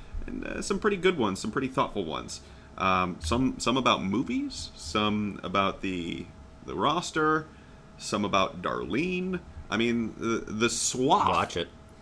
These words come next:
Speaker 1: Yeah, I know. The swath of questions is pretty good. So let's kick it off, shall we? Um, the first one that came in, I think, is very interesting.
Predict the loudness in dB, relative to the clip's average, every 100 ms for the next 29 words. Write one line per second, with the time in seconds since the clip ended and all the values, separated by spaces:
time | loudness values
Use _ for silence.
0 | -20 -8 -6 -4 -6 -10 -12 -14 0 4
1 | 4 4 4 4 2 2 2 2 2 2
2 | 2 0 -4 -6 -6 -6 -4 -2 -2 -4
3 | -10 -18 -12 4 6 6 4 4 4 6
4 | 4 8 6 6 6 6 6 2 6 10
5 | 10 10 6 4 8 8 10 6 6 6
6 | 6 8 6 4 4 4 4 2 4 6
7 | 6 4 -4 -8 -12 -16 -14 -14 -16 -18
8 | -14 -6 -2 0 2 4 4 2 -4 -8
9 | -10